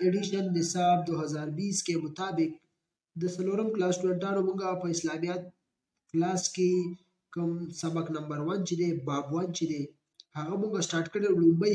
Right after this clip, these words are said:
حصه مونږه کړې وه. نن به د هغې دویمه حصه کوو. راځئ چې سٹارټ یې کړو.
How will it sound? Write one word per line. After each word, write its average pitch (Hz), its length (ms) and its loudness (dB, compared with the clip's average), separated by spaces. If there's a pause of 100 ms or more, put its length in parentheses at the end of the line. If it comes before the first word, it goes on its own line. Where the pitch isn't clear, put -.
حصه 180 260 2
مونږه 160 300 0
کړې 214 180 -2
وه. 160 120 2 (420)
نن 214 180 -2
به 196 100 0
د 185 120 2
هغې 190 140 4 (120)
دویمه 202 320 2
حصه 190 260 0
کوو. 196 220 2
راځئ 160 260 2 (100)
چې 190 100 -4 (200)
سٹارټ 208 300 -4
یې 185 120 -6
کړو. 277 120 0